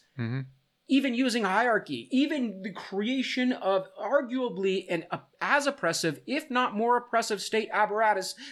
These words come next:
Speaker 2: than the one they overthrew.
Speaker 1: Mm-hmm.
Speaker 2: They're scared of it.
Speaker 1: So many socialists are so mad at you right now.
Speaker 2: They're so scared of him. Hey, whatever. They're larping. We already talked about it. The
Speaker 1: Yeah.
Speaker 2: modern day ones are larping anyway.
Speaker 1: Mm-hmm.
Speaker 2: Uh,
Speaker 1: God,
Speaker 2: all right.
Speaker 1: now they're even more mad.
Speaker 2: Yeah, whatever.
Speaker 1: <laughs>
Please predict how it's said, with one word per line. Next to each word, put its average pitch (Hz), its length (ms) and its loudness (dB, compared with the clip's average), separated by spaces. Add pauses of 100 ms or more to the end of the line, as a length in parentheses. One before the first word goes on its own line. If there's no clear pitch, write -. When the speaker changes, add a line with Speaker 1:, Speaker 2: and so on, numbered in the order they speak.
Speaker 2:
than 208 100 0
the 208 80 2
one 196 260 2
they 185 140 2
overthrew. 165 540 0 (360)
Speaker 1:
Mm-hmm. 110 300 -4 (920)
Speaker 2:
They're 190 100 -2
scared 165 320 2
of 95 60 -6
it. 95 100 -18 (160)
Speaker 1:
So - 260 -2
many 101 140 0
socialists 98 540 -4
are 104 60 -2
so - 300 0
mad 95 220 0
at 98 80 -2
you 104 140 0
right 104 160 0
now. 110 180 -6
Speaker 2:
They're 143 100 0
so 170 280 0
scared 131 280 -2
of 107 60 -8
him. 117 240 -12
Hey, 330 240 -2 (380)
whatever. 156 460 -4 (520)
They're 160 140 2
larping. 165 560 0
We 160 100 2
already 185 140 2
talked 190 200 4
about 113 200 0
it. 123 60 -2
The 139 40 0
Speaker 1:
Yeah. 160 60 4
Speaker 2:
modern 160 160 2
day 147 100 -2
ones 143 180 -2
are 131 80 -2
larping 123 360 -2
anyway. 101 260 -6 (180)
Speaker 1:
Mm-hmm. 113 220 -4 (320)
Speaker 2:
Uh, 135 40 -4
Speaker 1:
God, 208 300 0
Speaker 2:
all 113 100 4
right. - 60 2
Speaker 1:
now 117 100 4
they're 110 120 2
even 101 160 -4
more 110 220 2
mad. 101 300 0 (240)
Speaker 2:
Yeah, 185 120 0 (300)
whatever. 151 320 -2 (640)
Speaker 1:
<laughs> - 160 0